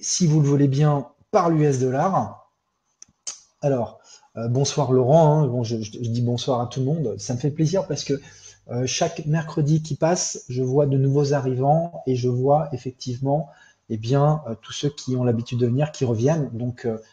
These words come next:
moi, je, c'est, c'est le meilleur des remerciements que vous pouviez me faire. Donc, euh, bah, écoutez, c'est super cool.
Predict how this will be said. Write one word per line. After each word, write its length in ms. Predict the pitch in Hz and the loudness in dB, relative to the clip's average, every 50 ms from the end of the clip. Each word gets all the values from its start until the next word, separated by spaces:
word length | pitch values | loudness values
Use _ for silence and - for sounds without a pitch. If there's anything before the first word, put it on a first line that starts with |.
| _ _ _ _ _ _ | _ _ _ _ _ _
moi, 140 | 120 127 135 | 0 2 2
je, 320 | 123 - 127 117 120 120 | 2 2 0 2 2 2
c'est, 220 | 117 - - 135 - | 0 0 -2 -4 -6
c'est 180 | - - 151 | 0 2 4
le 120 | 143 143 139 | 4 4 4
meilleur 420 | 147 147 147 156 160 170 156 151 | 4 4 6 8 8 8 8 8
des 80 | 143 143 | 6 6
remerciements 520 | 135 139 135 139 - - - 139 143 143 | 6 6 2 0 0 -2 0 0 2 2
que 60 | 135 | 2
vous 80 | 127 120 | 2 0
pouviez 300 | 123 - 120 120 120 117 | -2 -2 0 0 2 0
me 40 | 113 | 0
faire. 240 | - - 139 143 - 113 | 0 0 0 0 0 -2
Donc, 260 | 117 113 113 - - | -6 -6 -6 -6 -8
euh, 60 | 107 | -6
bah, 120 | 101 107 104 | -6 -6 -6
écoutez, 340 | 101 107 _ _ - 117 | -8 -10 _ _ -8 -8
c'est 160 | 110 - - 104 | -8 -8 -12 -14
super 340 | - - - 107 104 - | -16 -12 -12 -12 -12 -12
cool. 220 | - - 98 87 | -12 -12 -12 -12